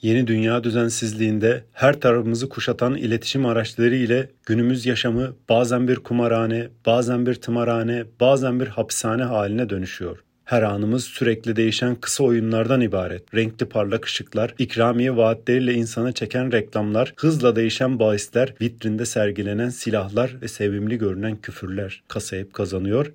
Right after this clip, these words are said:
insan hep kaybediyor. Batı rüyası bile kendi yarattığı vahşet içinde boğuluyor. "Bırakınız etsinler, bırakınız yapsınlar" söyleviyle yayılan liberal politikalar, demokrasi, hukuk, özgürlük, adalet gibi kavramları kanatları altına alıp kendi çıkarları için her şeyi yapabilen bireyciliğin temelini atıyor.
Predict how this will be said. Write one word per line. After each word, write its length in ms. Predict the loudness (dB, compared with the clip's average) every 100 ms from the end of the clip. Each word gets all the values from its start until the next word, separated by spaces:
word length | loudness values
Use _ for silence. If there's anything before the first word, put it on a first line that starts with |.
| -2
insan 320 | -2 0 0
hep 220 | -2 -2
kaybediyor. 680 | 2 4 4 0 -2 -6 -10 _ 2
Batı 240 | 2 2
rüyası 420 | 4 4 4 0
bile 180 | 0 0
kendi 280 | 0 0 2
yarattığı 540 | 2 2 0 0 0
vahşet 380 | 0 0 -2 -4
içinde 380 | -6 -6 -4 -4
boğuluyor. 580 | -4 -4 -6 -8 -8 -16 _ _ _ _ _ _ _ _ _ -2
"Bırakınız 420 | 2 2 0 0
etsinler, 560 | 0 0 -2 0 0 -2 -2
bırakınız 460 | 2 2 2 -2 2
yapsınlar" 480 | 0 0 -4 -2 -2
söyleviyle 640 | -2 0 2 2 0 2
yayılan 480 | 0 0 0 0 0
liberal 360 | 2 2 0
politikalar, 720 | 0 -2 -2 -2 -2 0 0 -2
demokrasi, 680 | -4 -2 -2 -4 -6 -4 -4
hukuk, 480 | -2 -2 0 -4 -2
özgürlük, 560 | -2 0 0 2 0 0
adalet 520 | -2 2 2 2 0
gibi 180 | -2 -6
kavramları 640 | -2 0 0 0 0 -2
kanatları 520 | -2 -2 -2 -2 0 2
altına 340 | 0 -2 0
alıp 280 | 0 0 0
kendi 300 | 0 0 0
çıkarları 480 | 0 0 2 0 0
için 340 | -2 -2 -4
her 160 | 0 0
şeyi 260 | 2 0 0
yapabilen 600 | 0 -2 -4 -4 -4 -4
bireyciliğin 580 | -2 -2 -2 -4 -2 -4
temelini 480 | -4 -4 -4 -4
atıyor. 460 | -4 -8 -12 -14 -16